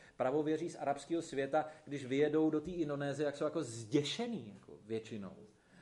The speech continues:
Protože, protože ta, ta míra obeznámenosti s těmi normativními texty bejvá teda jaksi mizivá.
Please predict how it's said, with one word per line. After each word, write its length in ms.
Protože, 560
protože 380
ta, 480
ta 100
míra 220
obeznámenosti 1000
s 60
těmi 200
normativními 720
texty 400
bejvá 340
teda 160
jaksi 220
mizivá. 840